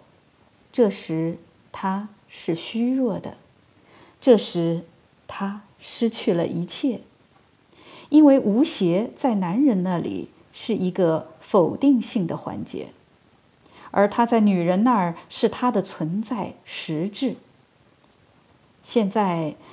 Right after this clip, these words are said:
所有对抗就成了不可能，并且只有当他还存在的时候，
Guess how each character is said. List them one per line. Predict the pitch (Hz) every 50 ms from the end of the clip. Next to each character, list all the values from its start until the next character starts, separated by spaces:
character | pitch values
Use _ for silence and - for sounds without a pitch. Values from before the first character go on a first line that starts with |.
| -
所 | - - - - 190 202 254
有 | 277 262 190 165
对 | 165 262 254 226 185
抗 | - - 247 233 143 - - - _ _ _ _ -
就 | - - 208 185 175
成 | 175 - - - 165 170
了 | 190
不 | 185 - 233
可 | 190 - - - -
能， | - - - - 180 185 - _ _ _ _ _ _ _ _ _ _ _ _ _ _ - - - - - -
并 | - 254 240
且 | 226 - 233 202 190
只 | - 202 220
有 | 247 262 214 175 170 170 165 - -
当 | - 247 254
他 | 254 - 277
还 | 262 - - 196 202
存 | 208 - - - - 151 180
在 | - 330 294 247
的 | 185 - 165
时 | - - 156
候， | - - 165 156 -